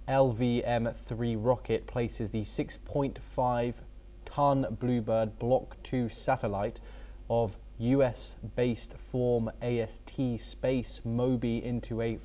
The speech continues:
five hundred and twenty kilometer circular orbit. The Prime Minister of Indi-,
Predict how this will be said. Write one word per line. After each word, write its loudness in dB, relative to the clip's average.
five 2
hundred -2
and -4
twenty -4
kilometer 0
circular 0
orbit. -2
The 0
Prime 8
Minister 4
of 6
Indi-, 2